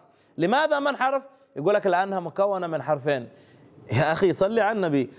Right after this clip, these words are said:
هل قرأنا من علامات الحرف أن يكون مكون من حرفين؟ أي كلمة مكونة من حرفين فهي حرف؟ هل تقدم هذا الكلام معنا؟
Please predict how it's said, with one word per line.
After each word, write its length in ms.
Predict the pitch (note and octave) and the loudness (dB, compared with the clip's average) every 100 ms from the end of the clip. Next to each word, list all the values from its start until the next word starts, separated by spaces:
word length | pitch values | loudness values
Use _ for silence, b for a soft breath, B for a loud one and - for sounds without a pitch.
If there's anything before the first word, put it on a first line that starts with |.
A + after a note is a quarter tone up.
| B | B
هل 320 | - G3+ G#3+ | -2 0 2
قرأنا 320 | A3 B3 B3+ A3 | 2 2 0 0
من 280 | G3 F3+ | -2 -2
علامات 500 | C#3+ F3 F#3+ A3 A3+ | 0 2 2 0 -2
الحرف 420 | G#3+ E3+ A3+ A3+ E3 | -2 -2 -2 -2 -2
أن 180 | F3+ | 0
يكون 320 | F3+ F3 A3+ F#3+ | 0 2 0 0
مكون 440 | F#3 A3+ G#3 F#3 | -2 0 0 0
من 120 | E3 | -4
حرفين؟ 360 | D#3 E3 F#3 C#4 - B B B - | -4 -2 -2 -6 -8 B B B 0
أي 160 | G3+ | 0
كلمة 400 | G#3 B3 B3 G#3+ | 2 2 2 2
مكونة 500 | F#3 F#3 A3+ A#3 G3+ | 0 0 0 0 0
من 160 | F#3+ E3 | -2 -2
حرفين 380 | F3 E3 A3 G3 | -2 -2 -2 -2
فهي 280 | F#3 F3 D#3 | -2 0 0
حرف؟ 240 | F#3 B3 - B B | 0 -2 -8 B B
هل 140 | - F3+ | -4 0
تقدم 440 | G3 F#3 G3 G#3 | 0 0 0 0
هذا 260 | F3+ G3+ G3 | 0 0 -2
الكلام 460 | F#3 F#3 G#3 G3 | 0 0 0 0
معنا؟ 360 | F3+ F#3 A#3 D4 | 0 0 0 -4